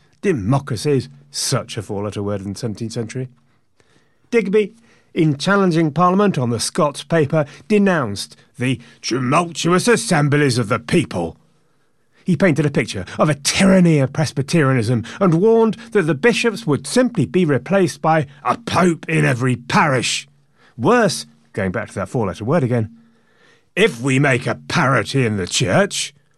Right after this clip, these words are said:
we must come to a parity in the Commonwealth." This, then, is the formation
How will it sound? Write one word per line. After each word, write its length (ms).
we 160
must 260
come 260
to 120
a 100
parity 640
in 140
the 120
Commonwealth." 760
This, 180
then, 360
is 160
the 100
formation 800